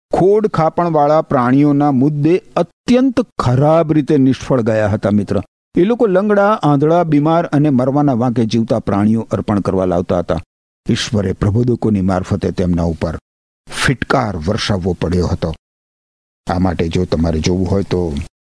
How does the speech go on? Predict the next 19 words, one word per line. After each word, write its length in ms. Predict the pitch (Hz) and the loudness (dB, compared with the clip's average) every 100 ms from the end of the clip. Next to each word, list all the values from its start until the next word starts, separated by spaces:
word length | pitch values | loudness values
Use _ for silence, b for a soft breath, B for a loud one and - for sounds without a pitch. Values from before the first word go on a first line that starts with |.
| _ _ - | _ _ -2
બાઇબલમાં 420 | 82 87 90 85 | 0 0 0 0
જૂના 260 | 80 87 82 | 0 0 0
કરારના 400 | 82 82 82 82 | -2 -2 -2 -2
પુસ્તકમાં 520 | 73 - 87 80 82 | -4 -4 -4 0 0
જે 120 | 80 | 0
છેલ્લું 340 | - 92 92 | 0 2 0
પુસ્તક 300 | - 82 - | -2 -4 -4
છે, 180 | 85 - | -2 0
માલાખીનું 600 | 80 73 76 76 - 82 | 0 0 -2 -2 0 0
પુસ્તક, 380 | 76 80 - 78 | 0 -4 -4 -2
એના 160 | 76 76 | -2 -2
પહેલા 320 | 80 82 80 | -2 -2 -2
અધ્યાયની 460 | 76 78 76 73 - _ _ - | 0 0 0 -2 -4 _ _ -2
છ 140 | 120 | -2
થી 180 | - 98 | 0 -2
ચૌદ 380 | - 110 113 107 | 0 0 0 0
કલમો 360 | 92 92 92 | 0 0 0
તમે 260 | 87 90 90 | 0 -2 0
જુઓ 320 | 107 113 | 0 0